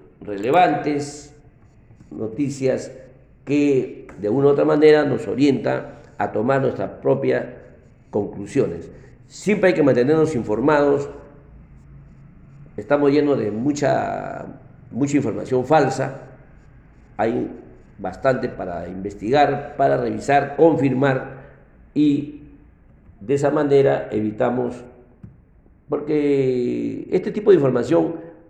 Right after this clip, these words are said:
como les repito, eh, eh, daña la salud mental, ¿no? Bueno, vamos a compartir la frase del día, ya acostumbrada, para estar motivado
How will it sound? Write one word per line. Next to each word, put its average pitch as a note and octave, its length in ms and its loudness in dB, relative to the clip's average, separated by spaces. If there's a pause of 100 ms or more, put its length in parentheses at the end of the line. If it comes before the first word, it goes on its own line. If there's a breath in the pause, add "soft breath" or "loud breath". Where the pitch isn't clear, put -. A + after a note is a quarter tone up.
(200)
como G#2 220 -4
les G#2+ 160 -4
repito, C#3+ 580 -4
eh, G2 460 -6 (920)
eh, F2+ 300 -14 (1600)
daña C3+ 300 2
la A2+ 80 0
salud G#2+ 200 -6
mental, A2 520 -4
¿no? - 120 -8 (1300 soft breath)
Bueno, A#3+ 320 8
vamos G#3 280 4
a C3 420 4
compartir C3 580 -2
la C#3+ 100 4
frase D3 300 0
del G3 160 6
día, F#2+ 560 2
ya A#2 100 -2
acostumbrada, C#3 1200 -2
para B2+ 260 0
estar C#3+ 280 -4
motivado B2 840 0